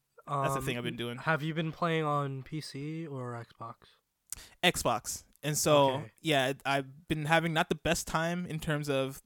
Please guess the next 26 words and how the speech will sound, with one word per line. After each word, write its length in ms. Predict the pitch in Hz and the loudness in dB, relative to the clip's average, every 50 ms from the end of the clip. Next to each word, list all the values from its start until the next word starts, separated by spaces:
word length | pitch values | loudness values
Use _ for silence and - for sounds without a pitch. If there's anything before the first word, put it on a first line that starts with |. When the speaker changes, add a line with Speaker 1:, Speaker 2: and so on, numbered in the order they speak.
| _ _ _ - | _ _ _ -6
Speaker 1:
technical 400 | - 156 - - 190 - 180 180 | -6 -6 -4 -4 -4 -2 0 0
issues. 420 | 170 165 - - 185 190 185 - - - _ _ _ - | 0 0 0 -2 -2 -2 -2 -6 -12 -16 _ _ _ -4
That 120 | - 147 143 | -4 -2 0
game 200 | 160 156 151 147 | 2 0 2 2
does 100 | 147 143 | 4 6
Speaker 2:
Have 80 | 170 | 8
Speaker 1:
not 240 | 170 156 - - 156 | 8 8 8 8 6
run 140 | 170 - 185 | 6 6 8
Speaker 2:
they, 60 | 180 | 8
Speaker 1:
well 200 | - 143 147 147 139 | 8 8 6 6 4
at, 80 | - - - | 2 -4 -6
on 120 | 135 139 | -2 0
Speaker 2:
have 140 | 170 160 135 | 0 0 2
Speaker 1:
Xbox. 40 | 135 156 160 156 156 | 2 2 2 4 4
Speaker 2:
they 80 | 160 156 | 4 2
improved 1160 | 151 147 139 - _ - - - - 156 156 156 160 175 175 175 180 180 - - - - 190 | 2 0 -4 -8 _ -18 -18 -8 -4 -4 -2 -2 -2 -2 -4 -4 -6 -10 -14 -18 -20 -12 -8
even 280 | 170 156 143 156 147 139 | -8 -6 -4 -6 -6 -6
slightly 400 | - - 135 143 156 151 165 170 | -6 -6 -6 -6 -4 -6 -6 -6
since 240 | - - 151 143 - | -4 -6 -6 -6 -4
they've 160 | 151 143 139 | -6 -6 -6
been 120 | 147 143 | -8 -8
patching 380 | - 160 160 170 - - 180 185 | -6 -6 -6 -6 -8 -10 -10 -8
it, 160 | 196 202 202 | -8 -8 -8
or 260 | 147 143 135 127 120 | -8 -8 -8 -6 -6
no? 360 | 123 123 113 107 110 110 - - _ _ - | -8 -8 -10 -10 -12 -14 -16 -20 _ _ -6
Speaker 1:
So 460 | - - 208 196 196 190 185 175 - | 2 6 8 10 10 10 8 4 2